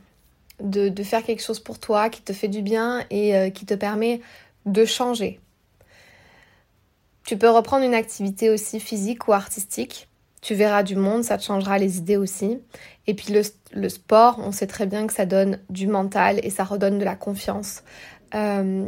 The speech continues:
du coup, tu peux vraiment faire une activité sportive.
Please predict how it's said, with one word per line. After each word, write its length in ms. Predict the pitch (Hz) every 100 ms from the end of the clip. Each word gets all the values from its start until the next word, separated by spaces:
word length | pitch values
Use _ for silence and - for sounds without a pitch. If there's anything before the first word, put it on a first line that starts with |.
| -
du 200 | 214 196
coup, 140 | 196
tu 100 | 226
peux 120 | 196 190
vraiment 440 | 196 208 220 220
faire 220 | 226 220
une 140 | 208 202
activité 500 | 202 - 196 196 196
sportive. 640 | - 208 - - 214 196